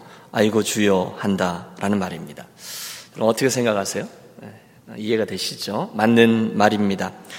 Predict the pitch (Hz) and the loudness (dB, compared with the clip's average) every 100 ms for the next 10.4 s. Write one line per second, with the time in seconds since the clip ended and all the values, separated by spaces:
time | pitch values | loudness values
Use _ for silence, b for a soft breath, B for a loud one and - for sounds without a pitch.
0 | B B B - 117 117 131 127 127 131 | B B B 0 2 6 6 10 10 10
1 | 104 - - 113 101 98 98 92 - 87 | 6 -4 -8 -6 -4 -4 -4 -6 -8 -10
2 | - - 104 104 110 135 123 120 117 113 | -12 -6 -2 -2 4 4 6 6 6 4
3 | 147 139 123 113 107 110 107 - 98 185 | 2 0 0 2 0 0 0 0 -2 -2
4 | B B - 123 110 110 - 107 101 135 | B B -8 0 2 2 2 0 2 4
5 | 135 131 120 110 104 - 117 107 - 113 | 4 4 4 4 4 2 0 -2 -2 0
6 | - - 117 117 107 101 - - 110 104 | 0 -2 -2 0 0 0 -4 -4 -4 -2
7 | - 104 107 117 B B B - 120 120 | -4 -2 -2 -2 B B B -4 -2 0
8 | - 127 117 113 117 110 107 101 101 107 | 4 6 4 4 2 2 0 -2 -2 -2
9 | 202 - 104 110 113 107 - 104 101 92 | -4 -8 -8 -4 0 0 2 0 -2 -4
10 | - 95 92 90 | -6 -6 -6 -10